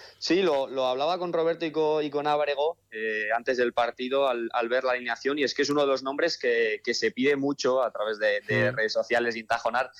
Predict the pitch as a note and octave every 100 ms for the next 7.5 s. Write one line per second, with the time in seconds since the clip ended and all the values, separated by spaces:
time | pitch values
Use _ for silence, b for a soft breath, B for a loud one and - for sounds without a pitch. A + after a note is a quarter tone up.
0 | B B - A#2 A#2+ A2+ A2 G#2+ G#2 A2
1 | G#2+ G#2+ - B2+ C#3 B2+ B2 A#2 A#2+ C3
2 | B2+ A2+ G#2+ C3+ C#3+ C#3+ C#3 C#3 C3 C#3
3 | C#3+ C#3+ C3 C3+ C3 C3 C3+ C3 B2+ B2
4 | C3 C#3+ C#3 C3 C3 C#3+ C3+ B2+ B2+ C#3
5 | C#3+ E3 D#3+ G#2+ G#2+ G#2 G#2 - G2+ G#2+
6 | G#2+ A#2+ B2 A#2+ C3 - A#2 B2 B2+ B2+
7 | C3 C3 B2+ A#2+